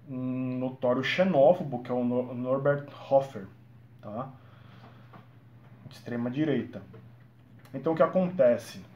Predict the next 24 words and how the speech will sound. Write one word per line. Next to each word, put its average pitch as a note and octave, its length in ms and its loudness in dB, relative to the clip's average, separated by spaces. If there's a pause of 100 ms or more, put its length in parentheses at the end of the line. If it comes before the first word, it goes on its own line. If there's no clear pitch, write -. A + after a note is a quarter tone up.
(240)
A - 180 -6
direita, D3 520 0
nesse G#3 260 -2
momento, D3 460 2 (920)
na, A#2 1300 -2 (320)
na G#2+ 100 -12
Áustria, C3 640 2
ela A2+ 440 -6
fez C#3 160 -8
o F3 60 -8
quê? A2+ 280 -8 (320)
Ela A2+ 180 -8
resolveu D3+ 1000 -2 (100)
apoiar C#3+ 600 2
um F4+ 260 -6 (1400)
candidato, C#3+ 880 2
que - 80 -14
era B2 100 -4
o B2 40 -14
caso A#2+ 220 -2
Van B2+ 140 -4
der C3 140 0
Bellen, A#2 360 0
que - 140 -14